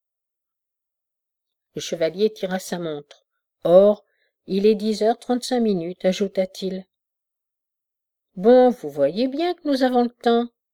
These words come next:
C'est vrai, mais je n'ai pas déjeuné.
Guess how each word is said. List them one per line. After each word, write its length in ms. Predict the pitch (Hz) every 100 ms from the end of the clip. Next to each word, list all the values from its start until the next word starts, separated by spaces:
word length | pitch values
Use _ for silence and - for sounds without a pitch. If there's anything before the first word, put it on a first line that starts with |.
| _ _ _ _ _ _ _ _ _ _ _
C'est 240 | - - 220
vrai, 280 | 254 311
mais 360 | 285 233 233 226
je 120 | 214
n'ai 160 | 208 196
pas 200 | - 269
déjeuné. 600 | 214 196 247 247 220